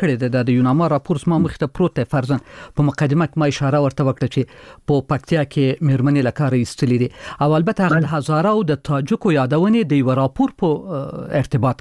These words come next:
Speaker 1: کړې ده. په کل کې داسې
Speaker 2: بالکل.
Speaker 1: خبره نه ده کړې. مهرباني.
Speaker 2: درسته. یعنی په، په ټولیزه توګه زه دې سره مخالفت نه لرم. یعنی، اه، زه هرکلی کوم د دې، اه،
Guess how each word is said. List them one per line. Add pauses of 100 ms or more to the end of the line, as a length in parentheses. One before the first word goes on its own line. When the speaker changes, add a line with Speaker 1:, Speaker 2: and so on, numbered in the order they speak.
Speaker 1:
کړې
ده.
په (120)
کل
کې
داسې
Speaker 2:
بالکل.
Speaker 1:
خبره
نه
ده
کړې. (640)
مهرباني.
Speaker 2:
درسته.
یعنی
په،
په
ټولیزه
توګه
زه
دې
سره
مخالفت
نه
لرم.
یعنی،
اه، (560)
زه
هرکلی
کوم
د
دې،
اه،